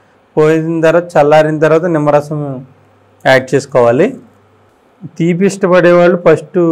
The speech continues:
చేసిన విధానం వాడుకోవచ్చు, తీపి ఇష్టం లేని వాళ్ళు ఇది వాడుకోవచ్చు. ఈ రెండు విధానాలు ఒకే విధానం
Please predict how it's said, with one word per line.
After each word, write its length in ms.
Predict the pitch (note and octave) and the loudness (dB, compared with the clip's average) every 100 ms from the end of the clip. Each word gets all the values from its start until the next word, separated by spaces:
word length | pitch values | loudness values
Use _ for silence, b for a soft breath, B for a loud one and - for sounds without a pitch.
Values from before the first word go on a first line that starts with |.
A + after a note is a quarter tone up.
| D#3+ E3 | -2 -4
చేసిన 260 | D#3+ D#3 D#3 | -6 -4 -4
విధానం 480 | D3 D3+ D3+ D3+ C#3+ | -2 -2 -2 -4 -2
వాడుకోవచ్చు, 580 | C3+ C3 B2 C3+ C3 E3+ | 0 0 -2 -6 -6 -10
తీపి 380 | E3+ E3 E3 E3 | -6 -6 -4 -6
ఇష్టం 300 | E3+ E3 D#3+ | -6 -4 -4
లేని 180 | D#3 D3+ D3 | -4 -4 -2
వాళ్ళు 220 | D3+ G#3 C4+ b b b b b _ - - - - - | 0 -2 -4 b b b b b _ -20 -20 -20 -12 -4
ఇది 160 | D3 D#3 | 0 2
వాడుకోవచ్చు. 580 | D3+ C#3+ C3 C#3 C3+ F#3+ | 4 4 4 0 0 -2
ఈ 20 | |
రెండు 320 | E3 D3+ D#3+ | -2 -2 0
విధానాలు 580 | F3 D3+ D3+ D#3 D#3 D#3 | 2 4 2 2 0 2
ఒకే 380 | D3+ C3 B2+ D#3 | 2 0 -2 0
విధానం 440 | D3 C#3+ C#3 D3+ | 0 0 0 -2